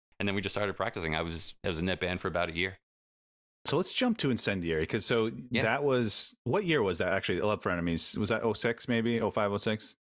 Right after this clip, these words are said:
Speaker 1: Yeah, it was the end. It was two thousand seven. So I started with them in November of oh six, and I was with them until probably May of oh seven. And then Incendiary, I started playing in,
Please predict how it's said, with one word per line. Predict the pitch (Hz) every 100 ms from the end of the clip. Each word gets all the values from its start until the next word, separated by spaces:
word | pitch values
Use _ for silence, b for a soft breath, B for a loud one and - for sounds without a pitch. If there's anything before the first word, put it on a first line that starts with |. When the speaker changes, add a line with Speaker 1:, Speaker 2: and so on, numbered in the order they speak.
| _
Speaker 1:
Yeah, | 170 160
it | 123 131
was | 131
the | 117 117 -
end. | 123 127 131 123
It | 123
was | 123 123 117 110
two | - 151
thousand | 131 123 104 101
seven. | - 87 85
So | 87
I |
started | 87 - 107 95
with | 95
them | 95 92
in | 90
November | 90 87 90 85 90
of | -
oh | 95
six, | 82 - 98 - - -
and | 101 92
I | 87
was | 87 -
with | 92
them | 87 85
until | 87 76 - 87 85 82 80 _
probably | 85 80 82 82 85 82 80 78
May | 78 82 82 82 85 82 82
of | 80 82
oh | 80
seven. | 78 - 85 73 78 78 - _ _ _ _
And | 101 85
then | 82 82 80 - -
Incendiary, | 113 120 98 90 87
I |
started | 85 82 80
playing | - 85 85 80 -
in, | 85 80 78 78 78